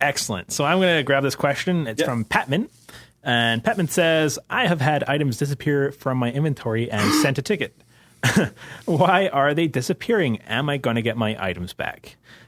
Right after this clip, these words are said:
Speaker 1: So, um, items certainly should not be disappearing. We're not aware of any pervasive issue with items disappearing.
Speaker 2: Nope.
Speaker 1: However, there are a number of things that could be happening. Um, you know, you could accidentally be placing them in your home. You might be accidentally auctioning them when you don't think you are.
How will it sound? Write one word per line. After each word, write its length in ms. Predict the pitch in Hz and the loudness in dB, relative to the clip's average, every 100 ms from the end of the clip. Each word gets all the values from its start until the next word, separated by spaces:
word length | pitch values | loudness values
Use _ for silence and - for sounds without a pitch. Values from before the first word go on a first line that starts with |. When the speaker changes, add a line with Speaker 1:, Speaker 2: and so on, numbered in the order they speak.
| - | -4
Speaker 1:
So, 460 | - 226 139 98 - | 2 4 4 0 0
um, 400 | 139 143 143 147 | 2 4 2 2
items 320 | - 214 190 | 2 2 2
certainly 380 | - 175 165 143 | 2 0 0 -2
should 200 | - 139 | 0 0
not 180 | 131 127 | 0 0
be 60 | 120 | -2
disappearing. 600 | 117 117 - 127 139 135 | -2 -4 -2 0 0 0
We're 120 | 131 | 0
not 200 | 139 151 | 0 0
aware 260 | 123 120 120 | 0 0 0
of 60 | |
any 160 | 107 107 | 0 -2
pervasive 560 | - 107 110 104 104 104 | -2 -2 -2 -2 -6 -6
issue 280 | 107 110 | -6 -4
with 160 | 104 98 | -4 -4
items 320 | 107 104 98 | -4 -4 -4
disappearing. 540 | 107 101 - 120 135 127 | -6 -6 -4 -2 0 0
Speaker 2:
Nope. 80 | |
Speaker 1:
However, 380 | 127 127 120 113 - - - | 2 2 2 0 -4 -6 2
there 120 | 143 | 4
are 80 | 127 | 4
a 40 | |
number 240 | 123 123 | 2 2
of 60 | 113 | 0
things 200 | 127 117 | 0 -2
that 100 | 110 | -2
could 160 | - 110 | -4 -4
be 80 | 104 | -4
happening. 480 | 113 110 98 92 - - - 98 | -4 -2 -4 -6 -8 -16 -10 -4
Um, 220 | 90 95 | -2 0
you 60 | 101 | 0
know, 60 | |
you 120 | 101 | -2
could 140 | - 131 | 0 0
accidentally 400 | 110 - 110 104 | 0 -2 -4 -4
be 100 | 98 | -4
placing 300 | 110 104 110 | -4 -2 -2
them 100 | 101 | 0
in 60 | |
your 100 | 98 | -2
home. 480 | 92 113 104 104 104 | -2 0 0 0 -2
You 140 | 101 104 | -2 -2
might 160 | 107 | -2
be 100 | 110 | -2
accidentally 460 | 98 - 104 101 95 | -4 -4 -6 -4 -4
auctioning 320 | 95 - 104 | -4 -4 -2
them 120 | 98 | -2
when 80 | 98 | 0
you 80 | 95 | -2
don't 180 | 98 101 | -4 -4
think 180 | 98 101 | -6 -4
you 120 | 95 | -2
are. 260 | 92 92 | -2 -4